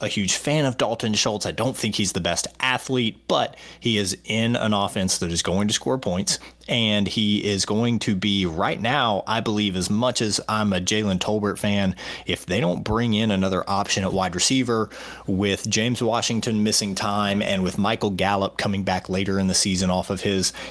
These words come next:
injury, knee injury last year, Dalton Schultz is probably gonna be the number two option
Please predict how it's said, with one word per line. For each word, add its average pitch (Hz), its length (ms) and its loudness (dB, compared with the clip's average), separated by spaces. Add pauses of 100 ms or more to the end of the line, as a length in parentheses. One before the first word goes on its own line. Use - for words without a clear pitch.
injury, 98 500 2
knee 113 260 2
injury 98 360 2
last 131 360 0
year, 95 280 0 (320)
Dalton 143 320 2
Schultz 165 280 0
is 117 80 -2
probably 120 520 0
gonna 107 200 2
be 98 280 2
the 92 160 -2
number 101 280 2
two 98 280 0
option 101 600 0